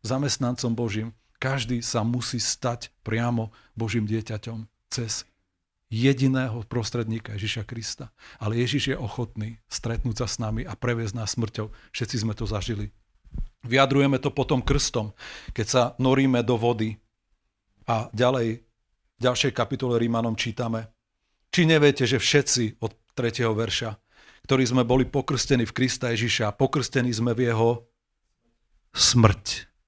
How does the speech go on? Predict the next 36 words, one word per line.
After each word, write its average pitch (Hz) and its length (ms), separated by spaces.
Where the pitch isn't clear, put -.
Teraz 123 260
sme 127 80
sa - 160
ponorili, 143 800
pokrstiť 139 640
znamená 123 340
ponoriť 131 460
sa 117 120
do 110 140
smrti. 113 480
Pochovaní 127 960
dokonca 120 640
sme 135 160
teda 135 240
s - 160
ním 135 240
skrze 117 400
krst - 400
v - 80
smrť, 120 360
aby 131 240
sme, 120 240
ako 110 240
Kristus 135 560
vstal 131 400
z 110 80
mŕtvych 131 380
slávou 139 420
Otcovou, 147 480
tak 131 180
aj 123 80
my 151 240
chodili 107 560
v 95 160
novote 107 480
života. 98 560